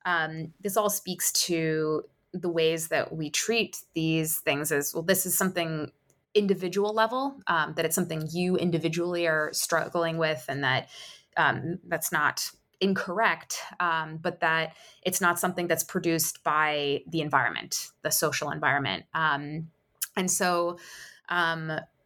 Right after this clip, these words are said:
these things are produced by poverty, by racism, by sexism, heterosexism, um, in the form of, um, housing, um,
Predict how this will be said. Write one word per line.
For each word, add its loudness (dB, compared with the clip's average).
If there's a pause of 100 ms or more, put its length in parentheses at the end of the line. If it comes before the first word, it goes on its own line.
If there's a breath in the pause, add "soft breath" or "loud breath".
(280)
these 0
things 2
are 6
produced -2
by 0 (220)
poverty, 0 (420 loud breath)
by -2
racism, 0
by -2
sexism, 0
heterosexism, 0 (460 loud breath)
um, -2 (160)
in 4
the 0
form 0
of, 0
um, 0 (800 loud breath)
housing, 0 (400 loud breath)
um, -2